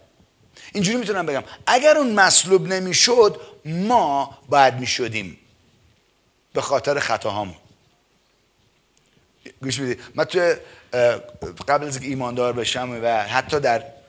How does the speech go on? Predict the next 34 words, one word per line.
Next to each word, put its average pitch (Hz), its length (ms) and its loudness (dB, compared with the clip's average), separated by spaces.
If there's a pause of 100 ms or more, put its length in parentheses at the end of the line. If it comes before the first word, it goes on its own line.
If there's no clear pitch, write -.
(140)
سالهای 131 340 4
اول 127 340 0
ایمانم 120 560 -8 (420)
که - 80 -14
ایماندار 113 400 -6
شده 113 240 -8
بودم، 139 240 -8
در 127 180 -2
فروش 131 420 -2
بودم، 95 300 -12
در، 101 220 -2 (360)
اه، 110 180 -4 (220)
در 120 140 -2
بیزنس 123 480 0
بودم، 110 380 -8
کار 127 340 -2 (240)
ماشین 123 480 -2
بودم، 92 300 -10 (360)
در 113 140 -8
یک 135 180 -8
نمایشگاه 127 760 0 (180)
کار 117 240 -2
می‌کردم 110 520 -6 (360)
و 113 160 0
مدیر 110 280 -8
کل 131 200 -8
یک 120 200 -10
م-، 107 220 -8
نمایشگاه 107 480 -8
بودم. 90 240 -10
اینا 95 180 -10
آخرش 95 420 -4
که 104 80 -8
دیگه 101 280 -6